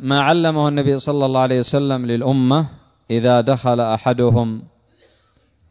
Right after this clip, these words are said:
المقابر زائرًا أن يقول: "السلام عليكم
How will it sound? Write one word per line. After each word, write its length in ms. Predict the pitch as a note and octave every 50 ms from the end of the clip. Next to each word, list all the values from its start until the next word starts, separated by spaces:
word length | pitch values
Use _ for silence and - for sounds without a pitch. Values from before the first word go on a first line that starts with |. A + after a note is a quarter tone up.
| _ _ _ _ _ _ _ _ _ -
المقابر 760 | A2 A2+ A2 G#2+ G#2+ A2 - - B2 B2 A#2+ A2+ A2+ A#2 G#2+
زائرًا 800 | G2+ G2+ A2+ B2+ B2+ C3+ C3 C3 C3 C3 D#3 F3 E3 D#3 D3+ - _ _ _ _ _ _ _ _ _ _ _ _ _ - - - - - _ _ _ _ _ - A#2
أن 100 | A#2 B2
يقول: 280 | B2 - - B2+ A#2
"السلام 520 | A#2 - - - C3 B2 B2+ B2 B2 A#2 A#2
عليكم 600 | A2+ A#2+ A#2 A#2 A2+ - - A#2 A2 G#2+ G#2